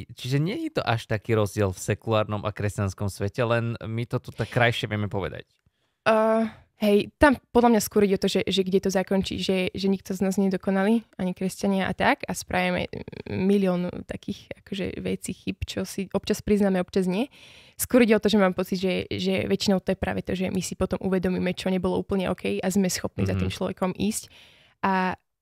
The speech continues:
Speaker 2: napríklad sa ospravedlniť,
Speaker 1: Mhm.
Speaker 2: čo mám pocit, že vo svete nie je až také bežné, že nemám to odhodlanie, cítim sa, že by ma to nejako degradovalo, keby idem a pred ním niekým sa akože tak ako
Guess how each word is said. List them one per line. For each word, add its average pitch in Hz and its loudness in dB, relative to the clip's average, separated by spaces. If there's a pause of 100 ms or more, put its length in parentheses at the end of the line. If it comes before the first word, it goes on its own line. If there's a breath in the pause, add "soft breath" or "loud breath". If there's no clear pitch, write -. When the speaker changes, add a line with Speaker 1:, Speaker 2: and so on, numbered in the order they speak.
(480)
Speaker 2:
napríklad 190 2
sa - 0
ospravedlniť, 185 0
Speaker 1:
Mhm. 90 0
Speaker 2:
čo 214 2
mám 202 6
pocit, - -2
že 190 0
vo 190 -4
svete 196 -2
nie 196 2
je 196 -8 (140)
až 196 0 (100)
také - -6
bežné, 226 0 (720)
že 196 2
nemám 208 8 (240)
to - 2 (220)
odhodlanie, 190 4
cítim 196 -4
sa, 196 2
že 190 2
by 175 -6
ma 185 2
to 180 0
nejako 180 0
degradovalo, 180 2
keby 185 0
idem 185 2
a 180 0
pred 180 -2
ním 180 0
niekým 190 -2
sa - -6
akože 190 -6
tak - -18
ako 190 -6